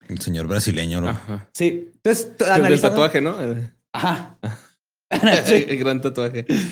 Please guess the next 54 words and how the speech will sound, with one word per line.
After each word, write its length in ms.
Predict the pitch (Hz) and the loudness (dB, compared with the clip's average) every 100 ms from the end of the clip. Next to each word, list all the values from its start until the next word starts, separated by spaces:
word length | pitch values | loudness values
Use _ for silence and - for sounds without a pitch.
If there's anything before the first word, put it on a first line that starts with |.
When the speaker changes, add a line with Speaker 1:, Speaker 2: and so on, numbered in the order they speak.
| - - | -12 -6
Speaker 3:
Analizando 480 | 175 202 190 214 220 | 0 4 4 4 6
todo 160 | 220 226 | 6 6
esto, 380 | 226 202 196 - | 4 2 2 0
lo 200 | 165 165 | 0 2
primero 300 | 160 170 180 | 2 2 2
que 80 | |
dije 160 | 185 180 | 2 2
es, 100 | 170 | 0
"Espérate, 380 | - - 165 165 | -4 -4 -4 -2
¿qué 100 | 185 | -2
tipo 200 | 180 175 | -2 0
de 40 | 180 | -2
asesino 400 | 147 131 175 143 | -2 -4 -2 -2
es 100 | 113 | -4
Dexter 260 | - 113 | -10 -10
Morgan?". 280 | 101 101 98 | -10 -6 -2
Speaker 1:
Ujú. 240 | 98 95 92 _ _ | 0 -2 -4 _ _
Speaker 3:
Y 40 | 131 | -8
me 60 | 131 | -4
puse 240 | 135 170 | -2 0
a 20 | |
investigar 640 | 165 160 180 180 175 - - | 0 0 2 2 0 -2 -4
y 120 | 131 | -2
a 100 | 120 | -2
analizarlo 500 | 117 107 170 160 156 | -2 -2 -2 -2 -2
con 140 | 120 | -2
todo 80 | 117 | -2
lo 80 | 131 | -2
que 80 | 117 | -2
hemos 140 | 131 | -4
aprendido 260 | 135 117 143 | -2 -2 0
de 60 | 139 | 0
leyendas. 400 | 147 135 135 - | 0 0 -4 -4
Y 280 | 196 196 - | 0 0 0
me 60 | 143 | -2
di 60 | 147 | 0
cuenta 300 | 165 160 139 | 0 0 -2
que 100 | 123 | -4
si 100 | 120 | -2
fuera 160 | 151 | -2
un 60 | 180 | 0
asesino 500 | 170 160 185 185 160 | -2 -2 0 0 -2
de 100 | 131 | -2
la 80 | 120 | -2
vida 160 | 170 | 0
real, 380 | 185 165 143 - | 0 0 -2 -6
sería 200 | - 156 | -4 0
un 80 | 160 | 0
asesino, 720 | 175 160 156 156 170 175 - _ - | 0 -2 -2 -2 -2 -4 -12 _ -4
uno, 360 | 165 220 240 | 0 0 -2
organizado. 640 | 127 113 104 151 175 269 - | -6 -4 -4 -2 -4 -6 -8
Speaker 1:
Ajá, 320 | - 90 87 90 | -4 -2 0 0
eso 220 | 98 110 | 0 0
sí. 180 | 95 | -2